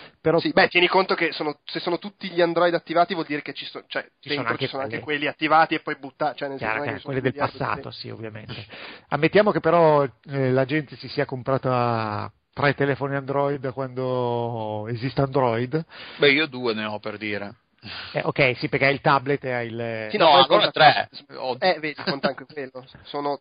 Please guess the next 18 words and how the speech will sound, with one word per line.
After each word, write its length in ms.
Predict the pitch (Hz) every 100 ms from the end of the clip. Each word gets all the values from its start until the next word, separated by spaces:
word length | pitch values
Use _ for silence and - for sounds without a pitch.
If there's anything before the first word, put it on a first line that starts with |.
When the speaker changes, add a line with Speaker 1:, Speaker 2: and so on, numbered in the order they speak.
| _ -
Speaker 2:
in 120 | 143
generale 540 | 147 139 143 139 127
Speaker 1:
Vabbè, 220 | 123 220
Speaker 2:
robe 40 | 185
Speaker 1:
ma 120 | 170
Speaker 2:
Android. 200 | 202 123
Speaker 1:
vedendolo 360 | 190 247 262 247
anche 1000 | 233 226 220 208 196 190 185 175 165 156
Speaker 2:
Sono 160 | 151
comunque 260 | 147 175 185
tanti, 420 | 175 156 156 156
non 100 | 147
è 240 | 190 - -
che 160 | 202 - -
Speaker 1:
Sì, 180 | 160
sono 220 | 135 139 143
comunque 400 | 160 160 165 165
tanti, 360 | 170 180 202